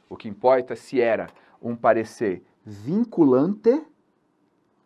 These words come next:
ou seja, que vincula a decisão, a decisão tá vinculada ao que o parecer disse, ok?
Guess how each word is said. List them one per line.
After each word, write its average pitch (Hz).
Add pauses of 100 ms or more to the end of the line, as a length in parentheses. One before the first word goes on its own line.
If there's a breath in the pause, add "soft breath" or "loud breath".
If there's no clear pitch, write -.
(1900)
ou 120
seja, 104
que -
vincula 143
a -
decisão, 113
a -
decisão 104
tá 107
vinculada 117
ao 107
que -
o -
parecer 101
disse, 92
ok? 123